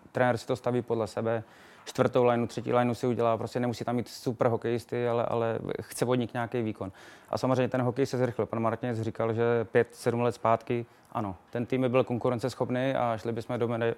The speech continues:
eh, do boje o medaile. Ale teď je to s-, rychlostně jako úplně jiný hokej, než, než to bylo pět, sedm let zpátky, deset let zpátky. Takže, takže určitě ty, ty rychlosti nám tam chybělo hodně, přímočarý hokej, tah, tah na bránu.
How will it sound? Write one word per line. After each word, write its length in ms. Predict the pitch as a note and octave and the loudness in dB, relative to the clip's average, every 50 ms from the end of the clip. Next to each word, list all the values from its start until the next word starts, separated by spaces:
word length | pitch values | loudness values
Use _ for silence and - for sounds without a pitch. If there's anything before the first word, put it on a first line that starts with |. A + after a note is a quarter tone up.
| - - A#2 A#2 | 0 0 0 2
eh, 20 | |
do 120 | A2 A#2 | 2 2
boje 180 | A2+ A2 B2 A#2 | 2 4 4 4
o 60 | A#2 | 4
medaile. 380 | A2 A2+ A2 A2 A2+ A2+ A#2+ A#2+ - - - - - - - - - - - | 2 2 0 0 -2 -2 -4 -6 -10 -16 -20 -20 -20 -20 -20 -20 -12 -4 0
Ale 140 | A#2 A#2 | 0 0
teď 260 | A2+ - - B2 - C3+ | 2 2 0 2 4 2
je 60 | B2 | 2
to 100 | - B2 | 2 0
s-, 140 | - - - _ - - - | -6 -10 -14 _ -2 0 2
rychlostně 580 | B2+ B2+ A#2+ - D3 B2+ - - C3+ C3+ C3+ C3 | 2 2 4 4 2 2 2 0 0 0 2 2
jako 320 | C3+ B2+ - C#3+ C#3+ C#3+ | 0 2 2 4 4 4
úplně 320 | C#3 - C#3+ - C#3 C#3 C#3 | 4 2 0 0 0 2 2
jiný 180 | C3+ C#3 C#3 | 2 2 2
hokej, 240 | C3+ B2+ B2+ A#2+ B2+ | 0 0 -2 -2 -2
než, 180 | B2+ C3+ B2+ - | -2 -4 -4 -6
než 140 | - B2 - | -8 -6 -4
to 100 | - B2 | -4 -2
bylo 300 | C3 C3+ C3+ C3+ B2+ B2 A#2+ - _ | -2 0 0 0 -2 -4 -8 -8 _
pět, 180 | - B2 B2 - | -2 -2 -2 -2
sedm 260 | - - B2+ B2+ C3 | -4 -4 -2 -2 -2
let 120 | B2+ A#2+ | -2 -2
zpátky, 320 | - - B2 C3 - - B2+ | 0 0 0 0 0 0 0
deset 220 | B2+ B2 - C3+ | 0 0 0 0
let 80 | C3+ B2+ | -2 -2
zpátky. 460 | - - A#2 A#2+ B2+ - - A2+ F#2+ - - - - - - - _ _ | 0 0 0 0 -2 -4 -6 -8 -8 -10 -16 -20 -20 -20 -20 -20 _ _
Takže, 360 | - - A2+ G#2 A2+ B2 A#2 | -6 -4 -2 0 2 2 2
takže 240 | A2 - A#2 G#2 B2+ | 4 2 2 2 2
určitě 340 | A2 A#2 - - A2+ - B2 | 2 0 0 -2 -2 -2 -2
ty, 140 | - B2+ A2 | -2 -4 -4
ty 220 | - - C3 C3 | 0 2 4 4
rychlosti 360 | B2 A#2+ - B2+ B2 - - | 4 4 2 0 -2 0 0
nám 140 | B2 B2+ B2 | 0 0 2
tam 120 | - C3 A#2 | 2 0 0
chybělo 320 | - B2 B2 B2+ B2+ B2 | 0 0 2 4 4 6
hodně, 380 | A#2 A#2+ A2+ A#2 B2 B2 B2+ B2+ - - - _ | 4 4 2 2 0 -2 -2 -4 -8 -16 -20 _
přímočarý 460 | - - B2+ B2+ B2+ B2 - B2+ B2+ B2+ | -2 0 2 2 2 2 4 4 6 6
hokej, 300 | B2 A#2 - - A#2+ A#2 | 6 4 2 0 -2 0
tah, 240 | - - A#2 G2+ G#2+ - - - - - - _ - - | 0 0 0 0 -2 -6 -14 -20 -20 -20 -20 _ -20 0
tah 240 | - C3 C3 - - | 2 4 4 4 4
na 120 | - B2 A#2+ | 4 6 8
bránu. 500 | C3 C3+ C3 C3 C3 B2+ B2 B2 A#2+ | 10 10 10 10 8 6 2 0 -2